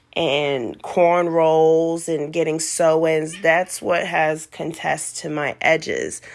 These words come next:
getting thinner. And my, the rest of my hair problems is because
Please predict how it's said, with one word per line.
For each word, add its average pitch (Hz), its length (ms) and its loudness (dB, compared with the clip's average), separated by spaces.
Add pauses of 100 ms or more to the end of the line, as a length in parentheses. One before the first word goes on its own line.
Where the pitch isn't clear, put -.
(360)
getting 131 340 -2
thinner. 123 560 -8 (440)
And 147 640 -2
my, 127 360 -6
the 151 100 0
rest 190 380 0
of 180 80 -2
my 160 160 2
hair 156 300 0
problems 143 640 -2
is 147 200 -6
because - 640 -4